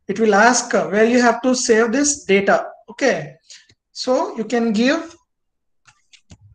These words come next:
name for this one. Okay, example one,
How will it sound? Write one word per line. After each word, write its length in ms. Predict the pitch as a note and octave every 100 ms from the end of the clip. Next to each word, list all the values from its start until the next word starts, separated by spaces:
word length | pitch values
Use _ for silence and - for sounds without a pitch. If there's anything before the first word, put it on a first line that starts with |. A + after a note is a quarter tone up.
| - - - - _
name 420 | G3 A3 A3+ F#3+
for 200 | F3+ G#3
this 300 | F#3 A3 A#3+
one. 220 | - D#3 - _ _ _ _ _ _ _ _ _ _ _ _ _ _ _
Okay, 360 | _ G3+ D3 D3 _ _
example 540 | F3 F3 G#3 G#3+ A3+ A3+
one, 280 | A#3+ E4+